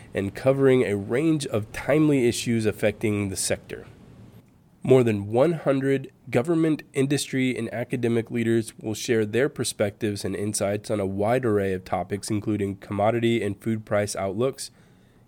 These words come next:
U S and global agricultural trade developments,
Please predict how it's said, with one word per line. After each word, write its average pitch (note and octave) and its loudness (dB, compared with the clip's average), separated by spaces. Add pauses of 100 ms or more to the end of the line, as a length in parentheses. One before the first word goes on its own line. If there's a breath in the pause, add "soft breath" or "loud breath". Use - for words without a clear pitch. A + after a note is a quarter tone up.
U B2 4
S A#2+ 4
and A2 0
global A2 2
agricultural A2 -2
trade A2 -2
developments, F#2+ -4